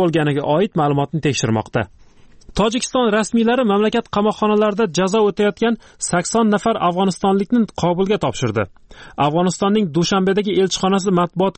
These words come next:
kotibi Fahim Kuhdomoniy Ozodlik radiosi tojik xizmatiga Tojikiston qamoqxonalarida saqlanayotgan sakson nafar afg'onistonlikni topshirish marosimi yigirma sakkizinchi iyul kuni ertalab to'rtda tojik-afg'on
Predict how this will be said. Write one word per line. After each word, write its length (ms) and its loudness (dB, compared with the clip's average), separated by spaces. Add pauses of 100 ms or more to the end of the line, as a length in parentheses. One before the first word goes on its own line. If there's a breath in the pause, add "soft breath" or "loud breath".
kotibi 300 0 (380 soft breath)
Fahim 320 0 (100)
Kuhdomoniy 680 0 (340 soft breath)
Ozodlik 440 0
radiosi 320 -2 (120)
tojik 320 0
xizmatiga 460 0 (340 soft breath)
Tojikiston 540 0
qamoqxonalarida 760 0
saqlanayotgan 560 0 (340 soft breath)
sakson 460 0
nafar 220 0 (100)
afg'onistonlikni 800 0
topshirish 460 -2
marosimi 420 0 (400 soft breath)
yigirma 320 0
sakkizinchi 460 -2 (140)
iyul 280 2
kuni 160 0 (100)
ertalab 320 0 (600)
to'rtda 420 0 (480 loud breath)
tojik-afg'on 640 0